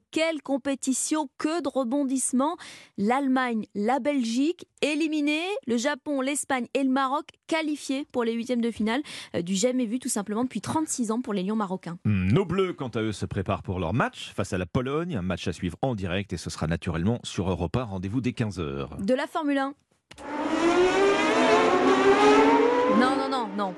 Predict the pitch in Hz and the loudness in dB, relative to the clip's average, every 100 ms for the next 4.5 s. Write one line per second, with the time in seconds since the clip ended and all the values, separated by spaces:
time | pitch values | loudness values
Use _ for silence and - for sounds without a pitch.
0 | - 330 339 262 208 185 170 - 214 247 | -4 -4 -4 -4 -2 -2 -4 -2 0 0
1 | - 294 277 269 269 285 392 - _ - | 0 -2 0 0 2 0 -2 -8 _ -4
2 | 339 320 254 - - 202 - 285 - - | -2 -2 -4 -8 -6 -6 -8 -10 -4 -4
3 | 349 - 285 247 269 247 247 - 277 339 | -4 -4 -4 0 0 2 0 -2 -2 -2
4 | 277 247 214 277 294 | -2 0 0 -2 -2